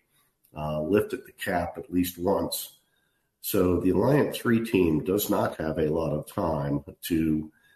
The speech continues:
play with here. They are anticipating sending the R F P out the first quarter of the twenty twenty-four fiscal year, and I think that's good timing. So country,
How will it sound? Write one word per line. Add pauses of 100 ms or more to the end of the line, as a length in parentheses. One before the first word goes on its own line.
(220)
play
with
here.
They
are
anticipating
sending
the
R
F
P
out (480)
the
first (120)
quarter (240)
of
the (720)
twenty
twenty-four
fiscal
year, (640)
and
I
think
that's
good
timing.
So
country,